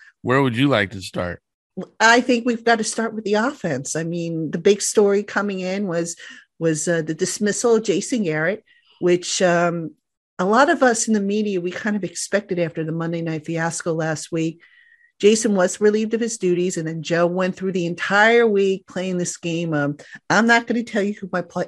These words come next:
Speaker 2: play caller is," even though everybody knew it was gonna be Freddie Kitchens. Everybody knew that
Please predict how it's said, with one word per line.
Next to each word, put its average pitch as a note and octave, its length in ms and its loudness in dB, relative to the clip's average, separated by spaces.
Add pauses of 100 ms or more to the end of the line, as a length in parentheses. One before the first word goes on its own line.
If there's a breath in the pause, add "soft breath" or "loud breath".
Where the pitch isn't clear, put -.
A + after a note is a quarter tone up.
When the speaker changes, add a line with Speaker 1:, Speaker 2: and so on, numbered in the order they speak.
Speaker 2:
play G3+ 180 0
caller D#3 420 0
is," - 160 -6
even C4 220 4
though - 320 -2
everybody G#3 1000 0
knew D3+ 260 -2
it - 80 -6
was - 120 -8
gonna D#3 180 -6
be D3+ 100 -8
Freddie C#3+ 300 -8
Kitchens. - 580 -12 (720 soft breath)
Everybody A#3+ 720 6
knew F3+ 300 -4
that E3+ 220 -4